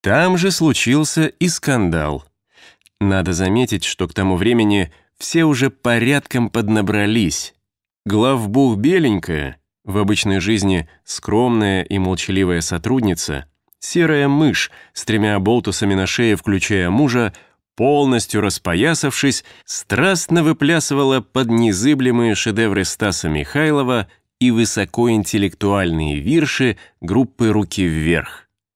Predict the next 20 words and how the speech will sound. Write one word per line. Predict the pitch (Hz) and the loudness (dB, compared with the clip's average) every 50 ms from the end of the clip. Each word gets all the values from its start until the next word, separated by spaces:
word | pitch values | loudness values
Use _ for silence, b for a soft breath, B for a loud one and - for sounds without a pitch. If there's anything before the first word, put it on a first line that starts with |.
| _ _ _ _ _ | _ _ _ _ _
Приходила | - 101 104 101 - 104 95 104 107 104 101 92 | -4 -2 -2 0 0 0 0 2 2 2 0 -2
в | - - _ - | -4 -10 _ -2
полный | 113 117 120 113 107 98 98 | 0 0 2 2 0 0 0
восторг | 92 95 92 - - - 120 117 104 - - b b b b b b - | -2 -2 -4 -4 -2 0 0 0 0 -2 -8 b b b b b b -2
от | 117 117 95 | -2 -2 0
глубокой | 95 110 104 110 107 92 101 131 139 - - 123 120 | 0 0 0 2 2 2 2 0 0 0 0 0 0
и | 104 - - - 120 | 0 -2 -2 0 0
оригинальной | 123 123 120 113 107 98 107 113 107 110 113 110 101 95 92 90 87 85 | 2 2 2 0 0 0 0 0 2 2 2 2 0 0 0 0 0 0
рифмы | 104 127 131 - - 110 98 | 0 0 0 0 -2 -2 -2
в | 87 - | -2 -2
песне | - 113 101 - - 95 87 | -2 -2 -2 0 -2 -4 -2
"Глюкозы" | 87 90 90 82 - 143 151 123 127 131 110 98 B B B B _ _ - | -2 -2 -2 0 0 0 0 2 2 0 0 -2 B B B B _ _ -4
"Попа | - 123 131 127 - 117 | -2 0 0 0 0 0
Европа" | 110 104 101 104 90 98 107 120 123 98 85 - 82 69 62 - _ _ _ _ _ _ _ _ - | 0 0 0 0 0 0 0 0 0 0 -2 -4 -8 -8 -10 -12 _ _ _ _ _ _ _ _ -2
и | 156 185 | 0 2
настойчиво | 202 202 185 - - - - 110 139 170 175 - - 165 156 147 | 2 2 0 0 -4 -4 0 2 2 2 2 2 0 0 0 0
требовала | - - 123 147 135 127 131 123 120 113 | 0 0 -2 0 0 2 2 2 2 0
включить | 98 - - 104 92 - - 139 120 - - b b b b b | 0 -2 -2 -4 -2 0 0 -2 -2 -2 -6 b b b b b
группу | - 95 107 127 123 - - 113 | -4 0 2 2 2 0 0 0
"Ленинград" | 113 107 110 110 110 104 101 92 107 110 95 78 - - | 2 2 4 2 2 2 2 0 0 0 0 -2 -4 -10